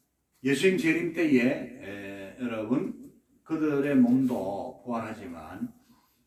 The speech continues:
이미 음부에 가 있던 그들의 영혼과 하나가 돼가지고 예수님의 심판대 앞에 서게 돼요.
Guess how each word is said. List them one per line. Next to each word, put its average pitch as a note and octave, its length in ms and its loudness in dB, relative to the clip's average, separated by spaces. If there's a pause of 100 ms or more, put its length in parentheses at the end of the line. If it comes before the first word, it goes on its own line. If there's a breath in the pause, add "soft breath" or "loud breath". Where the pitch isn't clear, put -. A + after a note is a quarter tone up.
(760)
이미 D3 400 4
음부에 D3+ 380 2
가 G2+ 160 -8
있던 G2+ 300 -10
그들의 A#2 340 -4
영혼과 G#2+ 340 -10
하나가 A2 280 -8
돼가지고 E2+ 360 -14
예수님의 A2+ 320 2
심판대 - 540 -6
앞에 B2+ 140 -12
서게 - 340 -12
돼요. - 160 -20